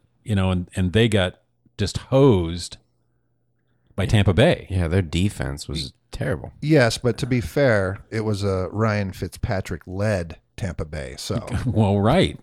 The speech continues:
Speaker 1: Yeah, and everybody saw that one coming.
Speaker 3: <laughs>
Speaker 1: You know, he's the quarterback nobody wanted. Of all the sports that we follow, the N F L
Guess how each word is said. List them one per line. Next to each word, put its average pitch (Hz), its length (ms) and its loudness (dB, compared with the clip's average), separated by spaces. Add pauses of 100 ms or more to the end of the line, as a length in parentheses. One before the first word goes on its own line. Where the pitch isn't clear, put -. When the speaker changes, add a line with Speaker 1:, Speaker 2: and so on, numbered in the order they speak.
(160)
Speaker 1:
Yeah, 101 280 0
and 95 160 -2
everybody 113 320 6
saw 95 260 4
that 113 200 4
one 107 120 4
coming. 87 500 2
Speaker 3:
<laughs> - 60 -20 (800)
Speaker 1:
You 107 80 4
know, 95 140 6
he's 123 220 6
the 131 100 4
quarterback 95 520 6
nobody 90 300 6
wanted. 87 520 0 (560)
Of 107 200 0
all 123 280 4
the 175 120 4
sports 104 420 2
that 104 80 2
we 92 140 2
follow, 104 580 -2
the 104 140 0
N 123 100 4
F 151 140 2
L 117 340 2